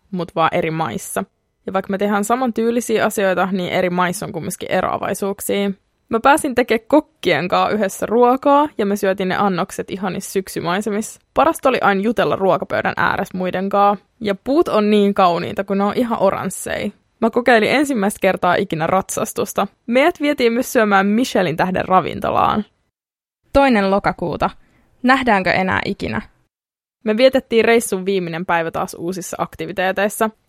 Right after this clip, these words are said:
Illalla mä kutsuin mun uudet kaverit mun hotellihuoneeseen ja me laittauduttiin yhdessä.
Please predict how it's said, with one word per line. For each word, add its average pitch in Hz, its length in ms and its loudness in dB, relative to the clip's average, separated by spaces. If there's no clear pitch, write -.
Illalla 247 360 6
mä 214 120 2
kutsuin 214 440 -2
mun 190 140 0
uudet 196 300 -2
kaverit 185 440 0
mun 190 140 -2
hotellihuoneeseen 214 1000 0
ja 180 100 -2
me 180 100 0
laittauduttiin 185 800 -2
yhdessä. 214 400 -4